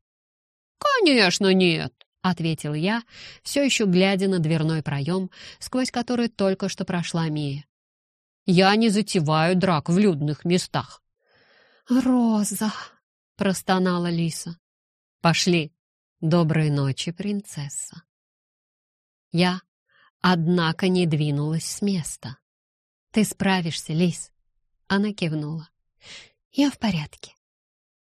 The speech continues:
Это была явная ложь. Просто не верилось, что у нее хватает духу пытаться провести меня. Я видела слезы в ее глазах.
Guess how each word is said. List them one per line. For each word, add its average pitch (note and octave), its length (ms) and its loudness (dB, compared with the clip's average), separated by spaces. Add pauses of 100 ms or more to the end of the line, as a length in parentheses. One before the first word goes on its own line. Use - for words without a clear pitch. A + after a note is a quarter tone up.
Это F3+ 240 0
была D#3+ 320 0
явная C#3 640 -2
ложь. C3+ 420 -12 (920)
Просто A#3 580 -2
не A#3+ 200 2
верилось, G#3 760 0 (340)
что - 240 -2
у F#3 60 2
нее F#3 320 0
хватает G3+ 560 -6
духу E3 320 -6
пытаться G3 480 -6
провести A3+ 580 -4
меня. D#3 320 -6 (720)
Я G#3+ 220 4
видела G#3 440 4
слезы G3+ 560 2
в D3+ 40 -6
ее E3 320 0
глазах. D3+ 600 -4